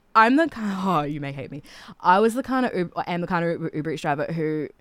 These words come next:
I don't always knock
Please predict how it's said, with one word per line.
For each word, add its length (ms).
I 500
don't 360
always 600
knock 520